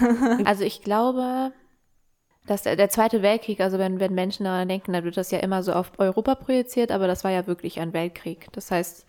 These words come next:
Speaker 1: Ja.
Speaker 2: es fand ja auch vor allem im asiatischen und sogar auch im afrikanischen Raum statt. Das heißt, ich glaube,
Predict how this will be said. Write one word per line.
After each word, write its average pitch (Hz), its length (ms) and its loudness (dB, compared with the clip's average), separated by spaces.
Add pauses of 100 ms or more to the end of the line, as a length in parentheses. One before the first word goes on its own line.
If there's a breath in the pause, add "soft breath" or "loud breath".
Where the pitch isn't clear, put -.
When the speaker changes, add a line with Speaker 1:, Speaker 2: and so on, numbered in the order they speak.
(100)
Speaker 1:
Ja. 208 400 -2
Speaker 2:
es - 100 -18
fand 185 200 0
ja 180 240 2
auch 180 100 -2 (1300 soft breath)
vor 214 220 2
allem 196 220 4
im 185 80 0
asiatischen 180 580 -2
und 170 120 -6
sogar - 300 -4
auch 175 140 0
im 170 100 -6
afrikanischen 185 680 -6
Raum 175 200 -6
statt. - 260 -8
Das - 160 -8
heißt, 185 140 -4
ich - 160 -10
glaube, 196 720 0